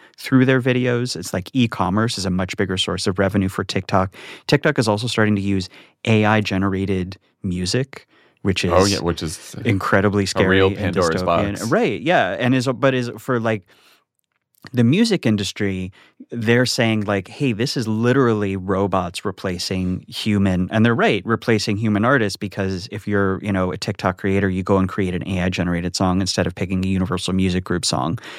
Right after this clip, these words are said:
Speaker 1: and then TikTok doesn't have to pay royalties to the Universal Music Group. So I think that they're kind of like what we saw with the W G A strike. There's a, a recognition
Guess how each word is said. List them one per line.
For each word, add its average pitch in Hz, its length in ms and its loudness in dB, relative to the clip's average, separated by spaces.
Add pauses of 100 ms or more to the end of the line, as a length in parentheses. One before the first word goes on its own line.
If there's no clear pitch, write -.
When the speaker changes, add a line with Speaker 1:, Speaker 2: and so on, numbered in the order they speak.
(160)
Speaker 1:
and 98 140 4
then 92 120 4
TikTok 104 460 2
doesn't 92 220 -2
have 95 160 -2
to 92 80 -6
pay 92 140 -4
royalties 90 760 0 (320)
to 110 100 2
the 92 80 4
Universal 87 480 0
Music 87 320 -2
Group. - 220 -6
So 98 120 2
I 92 100 4
think 117 260 2
that 104 200 0
they're 92 360 2 (300)
kind 190 180 2
of 156 60 0
like 127 180 2
what 104 100 -2
we 104 100 0
saw 95 200 0
with 92 140 -4
the 101 60 -6
W 95 280 -4
G 82 200 -6
A 85 80 -6
strike. 104 400 0 (300)
There's 98 360 4
a, 92 320 0 (460)
a 104 120 4
recognition 95 1120 2